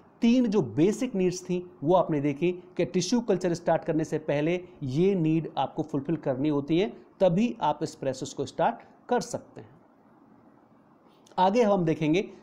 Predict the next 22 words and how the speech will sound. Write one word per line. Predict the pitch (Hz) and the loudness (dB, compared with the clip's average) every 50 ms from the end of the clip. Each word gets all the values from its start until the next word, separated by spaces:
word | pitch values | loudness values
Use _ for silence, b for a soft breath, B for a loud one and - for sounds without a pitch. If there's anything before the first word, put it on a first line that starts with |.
| B B | B B
general | 135 117 120 135 180 180 202 226 220 | -10 -6 -2 0 2 2 2 2 2
technique | 220 202 180 - 185 180 190 185 - - - | 2 0 0 0 0 0 0 -2 -4 -6 -4
of | 165 170 160 - - - - | -4 -4 -4 -4 -6 -2 0
plant | 160 151 156 151 | 2 2 2 0
tissue | 139 131 - 147 135 | -2 -4 -6 -4 -2
culture, | 139 127 120 - 139 123 - - - | -2 -4 -2 -2 -6 -6 -6 -6 -8
अर्थात | 143 139 - 160 160 180 - - B B B B B - | -8 -4 0 0 0 0 -2 -6 B B B B B -2
वो | 180 196 214 214 - - - - - - - | 0 0 0 0 -4 -14 -20 -20 -16 -6 -2
कौन | 180 214 240 254 | 0 0 0 0
कौन | 254 247 233 214 | 0 0 0 0
से | 220 233 | -2 -4
स्टेप्स | 196 - - 185 208 202 - - | -4 -2 0 0 0 0 0 -2
हैं | 180 165 165 165 - - - 139 | -2 -2 -4 -4 -10 -18 -8 -2
जिसके | 139 185 185 - - 233 | -2 -2 -2 0 0 0
अंतर्गत | 202 156 151 165 160 156 165 165 - - - - | 0 0 0 0 0 0 0 0 -2 -6 -6 -4
इस | 180 170 180 | -2 -2 -2
प्रोसेस | - - 156 135 - 160 139 - | 0 0 0 0 0 -2 -4 -4
को | - 202 254 254 254 - - | -4 -4 -4 -4 -6 -12 -10
संपन्न | - - 147 143 143 165 156 156 | -4 -4 -2 -2 0 -2 -2 -2
किया | 147 - 160 175 160 | -2 0 0 2 2
जाता | 127 123 120 113 - - 123 | 2 0 -2 -4 -4 -6 -8
है। | 120 - | -8 -8